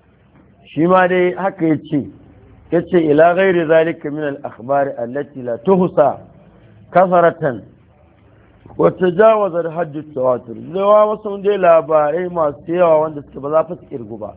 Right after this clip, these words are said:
ruwayoyi, ba za ka yi ƙididdiga su ba, wanda suke kuma ta ma shallake hadd at-tawatur.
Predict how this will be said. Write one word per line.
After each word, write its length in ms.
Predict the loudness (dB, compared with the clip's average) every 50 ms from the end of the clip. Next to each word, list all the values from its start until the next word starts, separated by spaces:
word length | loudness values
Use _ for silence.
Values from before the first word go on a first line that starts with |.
| -14
ruwayoyi, 640 | -8 -2 2 4 4 4 2 -2 -4 -6 -8 -10 -14 -16 _ _ _ _ _ _ _ _ _ _ _ -4
ba 120 | -2 2 4
za 160 | 4 4 2
ka 140 | 0 -2 -6
yi 60 | -6 -6
ƙididdiga 580 | -6 -8 -8 -6 -6 -6 -8 -8 -8 -8 -10 -12 -12
su 80 | -14 -14
ba, 140 | -14 -14 -16 -20 -20 -20 -20 _ _ _ _ _ _ _ _ _ _ _ _ _ _ -2
wanda 320 | 0 2 2 2 0 -2 -2 -4
suke 200 | -6 -4 -4 -4 -4 -4 -2
kuma 440 | -2 2 2 2 2 2 -2 -6 -12 -20 -16 -4
ta 300 | 0 2 4 4 4 2
ma 340 | 2 0 0 2 2 2 2 0 -2 -2
shallake 760 | -2 0 0 0 0 -2 -2 -4 -6 -10 -10 -8 -8 -8 -8 -12 -16 -20 -20
hadd 340 | -4 0 0 0 0 0 -4
at-tawatur. 680 | -6 -6 -6 -2 0 4 4 4 2 2 -4 -12 -12